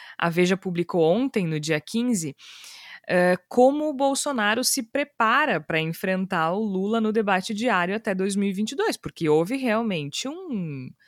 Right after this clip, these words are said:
eh, uma reação por parte dele, né? E no blog Radar, do Robson Bonin, ele diz que os auxiliares do Bolsonaro admitiram que a entrada do Lula na disputa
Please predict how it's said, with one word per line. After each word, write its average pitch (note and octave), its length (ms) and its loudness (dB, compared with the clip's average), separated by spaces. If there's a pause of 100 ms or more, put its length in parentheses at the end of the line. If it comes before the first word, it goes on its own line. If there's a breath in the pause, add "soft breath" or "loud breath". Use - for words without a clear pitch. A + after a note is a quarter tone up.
(560 soft breath)
eh, D3+ 240 -4
uma E3+ 240 0
reação F#3+ 760 2
por G3+ 160 -2
parte D#3+ 400 -2
dele, B2+ 360 -4
né? E3+ 280 -4 (160)
E A#3+ 160 -2
no C#4 140 0
blog E3 400 0
Radar, E3 680 0
do D3+ 120 -8
Robson D#3 500 -8
Bonin, D3 500 -4 (720 loud breath)
ele G3+ 260 2
diz F#3+ 240 -2
que - 80 -8
os G3+ 160 0
auxiliares A3+ 800 2
do F#3 80 -2
Bolsonaro F3 720 0
admitiram B3+ 720 -2
que - 80 -6
a F3 60 0
entrada E3 480 -2
do D3+ 140 -8
Lula D3 360 -8
na C#3+ 140 -10
disputa D3 640 -8